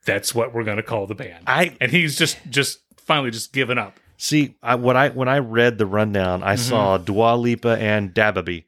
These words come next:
Speaker 1: Dababy.
Speaker 2: I thought you had a stroke while you were writing that line.
Speaker 1: <laughs>
Speaker 2: I didn't know what happened. <laughs>
Speaker 1: But yeah, it's, uh, Du-,
Speaker 2: Levitating.
Speaker 1: uh, uh, it's
Speaker 2: What
Speaker 1: a,
Speaker 2: kind of song is it?
Speaker 1: it's a dance song.
Speaker 2: Okay.
Speaker 1: Yeah, it's, uh, you could call it,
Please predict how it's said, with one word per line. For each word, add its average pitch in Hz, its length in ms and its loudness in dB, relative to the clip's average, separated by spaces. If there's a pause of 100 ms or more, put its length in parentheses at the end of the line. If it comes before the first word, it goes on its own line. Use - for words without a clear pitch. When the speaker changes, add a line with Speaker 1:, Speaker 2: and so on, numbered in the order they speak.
Speaker 1:
Dababy. 131 260 -4
Speaker 2:
I 131 160 2
thought 139 220 0
you 131 100 0
had 120 120 0
a 107 60 -4
stroke 127 480 -4
while 95 120 -2
you 98 120 -4
were 101 120 0
writing 104 280 0
that 104 280 0
line. 113 300 -2
Speaker 1:
<laughs> - 280 -4 (2000)
Speaker 2:
I 151 80 0 (120)
didn't 147 120 -8
know 143 120 2
what 135 220 -2
happened. 127 460 -2 (240)
<laughs> 330 120 0 (1400)
Speaker 1:
But 180 160 2
yeah, 143 200 0 (320)
it's, - 240 -4
uh, 113 240 0 (200)
Du-, 131 180 4
Speaker 2:
Levitating. 107 720 2
Speaker 1:
uh, - 20 -10
uh, 139 380 -2
it's 151 180 2
Speaker 2:
What 185 100 4
Speaker 1:
a, - 40 -10
Speaker 2:
kind 220 180 4
of 180 80 0
song 180 300 4
is 123 120 2
it? 127 120 2 (140)
Speaker 1:
it's 110 220 -4
a 190 60 2
dance 113 400 -2
song. 135 380 -2
Speaker 2:
Okay. 147 360 -2
Speaker 1:
Yeah, 160 200 2
it's, 160 340 0
uh, 175 500 0
you 180 140 -2
could 208 180 -4
call 165 200 4
it, 143 100 -2